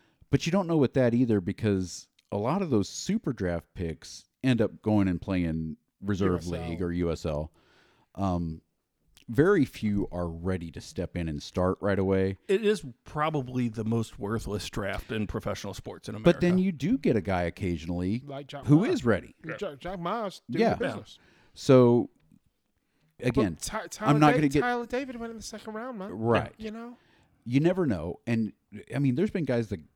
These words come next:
Speaker 1: have gone much higher that never pan out.
Speaker 2: Correct.
Speaker 1: So I'm not gonna,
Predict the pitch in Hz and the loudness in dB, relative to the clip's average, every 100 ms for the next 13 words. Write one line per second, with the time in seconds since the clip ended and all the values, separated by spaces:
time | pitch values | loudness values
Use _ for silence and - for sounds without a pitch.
0 | - 90 107 107 104 92 82 107 135 - | -8 -6 0 0 0 -2 -2 0 0 0
1 | 117 92 78 80 92 _ _ _ 98 95 | 0 2 -2 -6 -12 _ _ _ -6 -6
2 | 87 90 80 - 71 71 71 82 143 - | -4 -6 -6 -10 -12 -12 -8 -8 -8 -14
3 | - 110 - _ _ _ _ _ - 117 | -16 -16 -18 _ _ _ _ _ 0 4
4 | 107 - 127 143 151 135 | 4 2 2 4 4 2